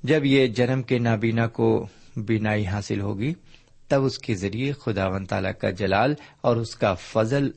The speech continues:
ظاہر ہوگا۔ آنکھیں پانے کے بعد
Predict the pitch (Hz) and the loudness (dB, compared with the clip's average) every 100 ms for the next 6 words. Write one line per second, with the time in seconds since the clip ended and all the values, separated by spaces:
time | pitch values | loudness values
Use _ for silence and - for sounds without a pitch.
0 | 123 110 90 95 95 95 92 - - - | -6 -4 -4 -4 -4 -4 -6 -10 -20 -20
1 | _ - - _ - - - _ _ _ | _ -20 -20 _ -20 -20 -20 _ _ _
2 | _ _ _ 135 156 165 175 160 131 156 | _ _ _ -2 0 0 0 2 0 0
3 | 143 120 98 110 | -2 -2 0 2